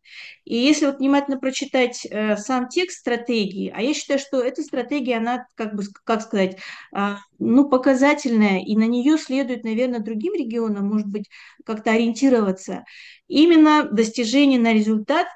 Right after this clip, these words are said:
и там прописаны конкретные механизмы. Это создание Государственного совета по вопросам реализации языковой политики и сохранения национального языка в республике с ежегодным отчетом в День тувинского языка.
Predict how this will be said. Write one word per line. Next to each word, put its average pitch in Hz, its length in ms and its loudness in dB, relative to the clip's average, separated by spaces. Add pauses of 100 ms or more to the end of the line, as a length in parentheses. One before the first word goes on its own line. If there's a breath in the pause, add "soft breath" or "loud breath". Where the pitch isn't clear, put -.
(120)
и 220 120 -10
там 311 200 0
прописаны 285 520 -4
конкретные 247 540 -4
механизмы. 214 760 -4 (260)
Это 190 400 -6 (360 soft breath)
создание 269 480 4
Государственного 254 600 2
совета 220 720 0 (120)
по 196 100 -2
вопросам 247 440 2
реализации 220 560 2
языковой 214 480 -4
политики 208 500 -2
и 185 40 -4
сохранения 220 640 -2
национального 214 520 0
языка 208 400 -4
в 180 40 -6
республике 175 680 -10 (360 loud breath)
с - 100 -8
ежегодным 254 720 6
отчетом 254 600 2
в - 20 0
День 240 240 0
тувинского 214 500 -2
языка. 202 420 -4